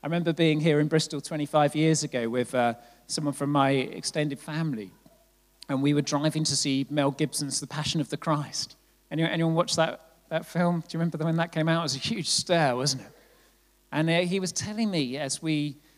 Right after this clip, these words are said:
drove along that he, he was really scared of death. He'd grown up in a Christian home,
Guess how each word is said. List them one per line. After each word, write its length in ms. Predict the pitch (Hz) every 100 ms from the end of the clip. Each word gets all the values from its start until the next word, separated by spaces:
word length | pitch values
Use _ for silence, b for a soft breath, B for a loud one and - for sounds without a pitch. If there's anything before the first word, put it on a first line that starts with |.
| b
drove 260 | - 156 151
along 260 | 165 185
that 120 | 147 151
he, 340 | 156 170 -
he 100 | 170
was 180 | 170 170
really 220 | 180 185
scared 300 | - 196 190
of 100 | 185
death. 560 | 226 220 - - - _ _ _ _ _ _ -
He'd 100 | 147
grown 200 | 175 175
up 160 | 170
in 80 | 175
a 40 |
Christian 500 | 151 - 160 - 165
home, 480 | 147 160 170 175 175